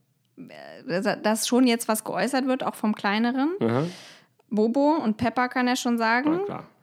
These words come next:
Speaker 1: Ähm, und dann gibt's so ein lustiges, so ein, so ein Zugding, wo der Zug irgendwie so singt und da werden immer so Zahlen gesagt auf Netflix. Das sind
Speaker 2: Mhm.
Speaker 1: die drei, Top drei bei,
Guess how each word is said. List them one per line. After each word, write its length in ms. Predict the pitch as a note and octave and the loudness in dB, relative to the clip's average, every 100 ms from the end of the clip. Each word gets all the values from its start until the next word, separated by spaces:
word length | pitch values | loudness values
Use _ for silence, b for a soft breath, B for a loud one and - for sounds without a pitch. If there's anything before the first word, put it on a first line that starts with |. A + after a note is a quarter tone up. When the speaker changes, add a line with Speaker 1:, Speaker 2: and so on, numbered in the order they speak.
| b b b b _ - | b b b b _ -2
Speaker 1:
Ähm, 260 | A3 A3 F3+ | 0 2 2
und 140 | G#3+ | 2
dann 160 | G#3+ A3 | 2 0
gibt's 180 | A#3+ | -2
so 60 | A#3 | 0
ein 80 | A3 | 0
lustiges, 640 | A#3 A#3+ - A3+ A3 A#3 | 0 -2 -2 0 0 -2
so 260 | - - A#3 | -8 -8 -2
ein, 140 | G#3+ | 0
so 100 | G#3+ | 2
ein 220 | G#3 G#3 G#3 | 2 0 0
Zugding, 920 | - D#4 D#4+ - - G3 G3+ G3+ A3 | 0 0 0 -2 -2 2 2 2 0
wo 160 | G#3 G3+ | -2 0
der 200 | G#3 G3 | -2 -2
Zug 220 | B3+ B3 | -4 -4
irgendwie 320 | C4+ G3+ F#3+ | -4 -2 0
so 140 | F#3+ | -2
singt 280 | F#3 G#3 G#3 | -2 0 0
und 120 | F#3 | 0
da 120 | F#3+ F3+ | -2 0
werden 200 | F3+ E3 | 0 0
immer 160 | F#3 | -2
so 80 | F3+ | -4
Zahlen 380 | D#3+ G3 F#3 E3 | -6 -4 -2 -2
gesagt 340 | D3 C#3+ - | -4 -8 -8
auf 160 | B2+ - | -10 -8
Netflix. 340 | C#3 - D#3+ | -10 -8 -6
Das 100 | G#3 | 0
sind 120 | A#3+ A2 | 2 2
Speaker 2:
Mhm. 80 | |
Speaker 1:
die 80 | C3 | 2
drei, 120 | E3+ | -2
Top 220 | - A3 - | -4 -8 -6
drei 240 | F3+ D#3+ | -6 -4
bei, 380 | D#3+ C#3+ C#3+ | -6 -8 -8